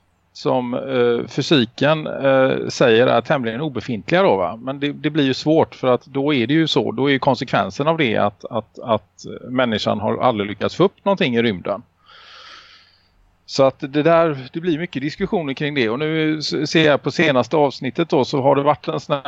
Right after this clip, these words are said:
här liten diskussion då. Och så säger en, en kille som heter Patrik Grinsvall, han frågar mig då, kan man då inte heller skjuta en fjäderdriven projektil i vakuum? Jo, men då är det så att, att, eh, om jag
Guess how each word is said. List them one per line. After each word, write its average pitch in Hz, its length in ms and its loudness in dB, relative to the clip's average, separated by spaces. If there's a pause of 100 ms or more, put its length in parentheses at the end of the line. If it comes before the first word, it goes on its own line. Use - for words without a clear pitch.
(240)
här 123 80 -2
liten 120 340 -4
diskussion 127 640 -4
då. 131 60 -2
Och - 200 0
så 120 200 -4
säger 117 420 2
en, 117 200 0
en 123 180 -6
kille 123 220 0
som 127 140 -4
heter 117 160 -4
Patrik 123 400 0
Grinsvall, 139 540 0
han 131 140 2
frågar 139 280 0
mig 147 160 2
då, 131 140 -2
kan 143 160 -2
man 139 160 2
då 139 200 0
inte 156 200 0
heller 131 260 2
skjuta 127 440 -4
en 113 100 -8
fjäderdriven 117 1160 -2
projektil 151 840 -2
i 123 60 -2
vakuum? 123 640 -2 (960)
Jo, 160 300 2
men 180 220 0
då 190 140 6
är 160 160 6
det 170 80 -2
så 110 360 0 (160)
att, 117 500 -2
att, - 720 -10
eh, 113 580 2
om 127 100 0 (200)
jag 123 280 -12